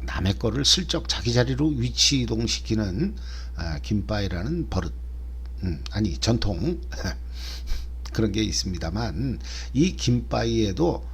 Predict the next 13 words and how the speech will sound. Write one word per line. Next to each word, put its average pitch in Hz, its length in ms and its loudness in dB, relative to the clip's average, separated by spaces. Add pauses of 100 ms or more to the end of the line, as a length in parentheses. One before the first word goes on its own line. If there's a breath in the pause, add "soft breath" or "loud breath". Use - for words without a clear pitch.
(160)
넘어서는 98 840 2
안 110 240 2
될 165 220 8
선이 220 420 4
있었습니다. 110 760 0 (560 loud breath)
아, - 180 0
즉, 165 380 6
같은 - 480 2
군인들 170 500 4
거는 175 320 4
슬쩍 - 480 0
해도 147 280 4
되지만 117 600 2